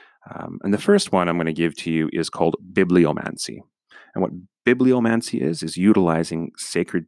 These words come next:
texts or sacred words to generate a divinatory meaning. The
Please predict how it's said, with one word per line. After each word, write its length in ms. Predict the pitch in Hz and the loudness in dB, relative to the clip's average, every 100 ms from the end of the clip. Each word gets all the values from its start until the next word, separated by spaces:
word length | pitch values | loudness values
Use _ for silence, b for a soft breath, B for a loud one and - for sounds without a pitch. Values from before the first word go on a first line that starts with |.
| - | -8
texts 460 | - - - - | -8 -8 -10 -10
or 80 | - | -8
sacred 400 | - 98 - 82 | -6 -8 -6 -6
words 520 | 82 87 85 82 - - | 0 0 0 -4 -10 -10
to 340 | - 87 82 | -10 -8 -6
generate 580 | 80 92 87 87 85 82 - | -6 -4 0 0 0 -2 -6
a 260 | 85 78 | -6 -4
divinatory 760 | 80 87 80 82 82 - 82 78 | -2 -4 -2 -4 -4 -6 -6 -4
meaning. 380 | 82 78 - - b b b b b b _ _ _ | -2 -4 -6 -14 b b b b b b _ _ _
The 480 | - 101 95 95 90 | 0 4 6 6 2